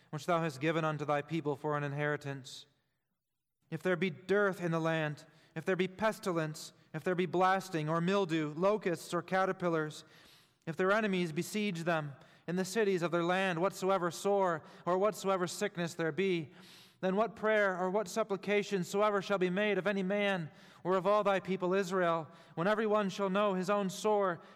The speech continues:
and his own grief, and shall spread forth his hands in this house, then hear thou from heaven thy dwelling place, and forgive, and render unto, unto every man according unto all his ways, whose heart thou knowest,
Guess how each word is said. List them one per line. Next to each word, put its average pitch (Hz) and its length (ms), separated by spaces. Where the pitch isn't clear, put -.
and 170 100
his 190 140
own 214 220
grief, 202 420
and 175 140
shall 214 120
spread 226 420
forth 214 240
his 190 120
hands 214 360
in 175 100
this 180 160
house, 185 560
then 156 120
hear 214 240
thou 196 180
from 170 160
heaven 175 380
thy 165 160
dwelling 180 380
place, 160 500
and 160 140
forgive, 170 500
and 165 140
render 190 340
unto, 180 240
unto 180 300
every 180 180
man 180 300
according 190 440
unto 170 240
all 175 140
his 165 160
ways, 180 520
whose 165 160
heart 180 300
thou 170 160
knowest, 165 540